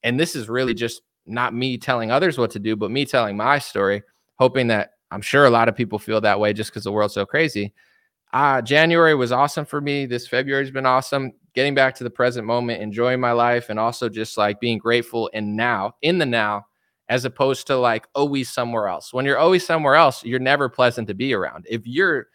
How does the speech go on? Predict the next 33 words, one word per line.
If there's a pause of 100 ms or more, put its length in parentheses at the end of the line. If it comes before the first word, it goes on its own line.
(260)
the,
some
of
the
most
pleasant
people
you
ever
talk
to,
where
you're
like,
"Yo,
that
guy's
a
cool
guy. (340)
That
guy's
a
nice
guy." (560)
Obviously,
personality
has
something
to
do
with
it,